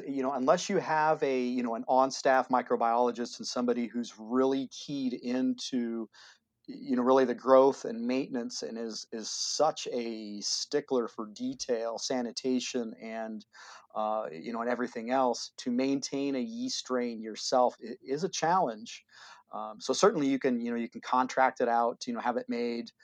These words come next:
um, you know, or have somebody else hold it for you and periodically get slants. At least that way it's, it's pure each time. But for sure, 'cause there are some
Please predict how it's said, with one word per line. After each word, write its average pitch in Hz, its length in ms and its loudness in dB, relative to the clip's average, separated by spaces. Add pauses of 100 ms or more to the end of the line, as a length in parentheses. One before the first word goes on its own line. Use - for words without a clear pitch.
(320)
um, 60 840 -6
you 120 100 -8
know, 113 80 -4
or 113 40 -2
have 123 160 2
somebody 131 280 2
else 113 140 0
hold 165 260 10
it - 80 -2
for 131 200 2
you 123 180 2
and 117 120 -2
periodically 120 560 0
get 123 280 -4
slants. - 680 -4
At 123 120 -10
least 117 280 -4
that 131 220 6
way 117 160 2
it's, 110 200 -4
it's 120 260 -10
pure 151 320 -2
each 107 200 -6
time. 110 400 -4 (360)
But 151 140 4
for 139 80 2
sure, 139 380 8
'cause 117 120 -4
there 180 160 10
are 208 40 6
some 127 240 0